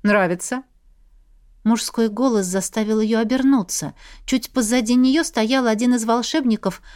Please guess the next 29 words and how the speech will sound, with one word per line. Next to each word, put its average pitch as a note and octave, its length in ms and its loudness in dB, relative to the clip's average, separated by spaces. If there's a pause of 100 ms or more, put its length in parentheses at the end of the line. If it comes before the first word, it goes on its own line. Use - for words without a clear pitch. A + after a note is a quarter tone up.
(160)
что - 220 -2
она B3+ 200 2
видела B3 320 2
при A#3 160 0
поступлении, F#3+ 880 -2 (160)
высокий, A3 560 0
чуточку - 420 -4
даже A#3 280 0
грузный, G#3+ 680 0 (140)
с - 100 -10
небольшой A#3 540 2
русой B3 320 0
бородой G#3+ 540 2
и - 20 2
волосами, G3+ 640 0
собранными A3 540 2
в C#4 60 -2
хвост. C#4 560 -2 (340)
«Ива, D#3+ 460 0
знахарка D#4 540 2
из C#4+ 100 2
восточных C4+ 560 0
лесов, A#3 380 0
я F3+ 100 4
правильно F#3+ 460 2
помню?» D4+ 420 0 (460)
слегка G3+ 400 -2
поклонился F#3+ 720 -2
он. E3+ 320 0